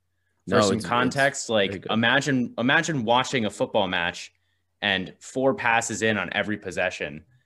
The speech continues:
Speaker 1: you're already receiving a lot of pressure. I mean, some teams that don't press a lot, you're looking at,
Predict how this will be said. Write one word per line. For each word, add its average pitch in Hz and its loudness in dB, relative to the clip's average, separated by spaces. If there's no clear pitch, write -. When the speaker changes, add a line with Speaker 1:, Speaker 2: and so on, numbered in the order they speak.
Speaker 1:
you're 104 0
already 95 2
receiving 87 -6
a 82 -6
lot 82 -4
of 80 -8
pressure. 78 -6
I 104 -2
mean, 104 0
some 120 2
teams 120 -2
that 98 0
don't 107 2
press 113 -4
a 127 0
lot, 117 4
you're 104 -4
looking 101 -4
at, - -2